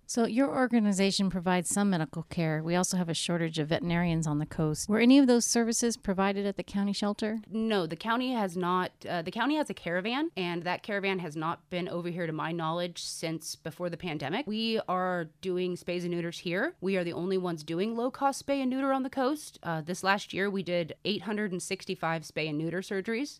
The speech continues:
Speaker 2: and a total of close to a thousand surgeries altogether. And that's our animals that come into our facility and the public.
Speaker 1: And so how will this closure impact your services?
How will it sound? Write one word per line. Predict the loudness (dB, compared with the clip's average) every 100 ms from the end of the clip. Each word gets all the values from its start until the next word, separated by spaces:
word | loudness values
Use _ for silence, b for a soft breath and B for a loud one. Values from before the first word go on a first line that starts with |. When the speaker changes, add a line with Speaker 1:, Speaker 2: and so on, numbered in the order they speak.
| _
Speaker 2:
and | -4 -2 -4
a |
total | -4 -2 0 0 -2
of | -4
close | -6 -6
to | -6
a |
thousand | 0 2 2 -2
surgeries | -4 -6 -4 -6
altogether. | -6 -6 -6 -8 -8 -16 _
And | -2 -2
that's | -2 0
our | 2 4
animals | 4 2 4 2 0 -6 -12 -10
that | -10
come | -4 -4
into | -2
our | -2 -4
facility | -6 -4 0 0 -2 -4
and | -4 -4 -6 -8
the | -6
public. | -6 -8 -12 -16 -8 2
Speaker 1:
And | 4
so | 8 6 4 0
how | 2 4
will | 6 4 4
this | 2 0
closure | -6 0 0 2 0 -2 -6 _
impact | 0 2 0 -2 -6
your |
services? | -6 -6 -8 -10 -12 -12 -14 -16